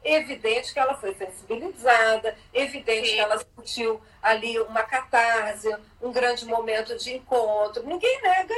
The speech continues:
Speaker 1: essa realidade. Só que isso não é suficiente pra equacionar situações que são muito dolorosas e que ficaram registradas num,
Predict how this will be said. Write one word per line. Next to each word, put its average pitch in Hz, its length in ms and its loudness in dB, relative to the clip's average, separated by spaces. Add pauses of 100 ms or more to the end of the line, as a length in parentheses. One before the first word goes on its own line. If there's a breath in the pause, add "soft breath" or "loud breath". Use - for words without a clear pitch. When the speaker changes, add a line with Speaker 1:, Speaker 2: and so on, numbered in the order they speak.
(120)
Speaker 1:
essa 440 160 -4
realidade. 381 720 0 (240 soft breath)
Só 311 340 0
que 294 280 -8
isso 302 320 -10
não 294 420 2
é 285 120 0
suficiente 247 720 -6
pra 254 160 2
equacionar 240 760 2 (160 soft breath)
situações 311 720 2
que 294 120 -10
são 285 200 -2
muito 269 220 -10
dolorosas 226 880 2 (180 soft breath)
e 254 100 -8
que 311 180 -2
ficaram 311 520 4
registradas 254 1120 0 (240 soft breath)
num, 254 640 -4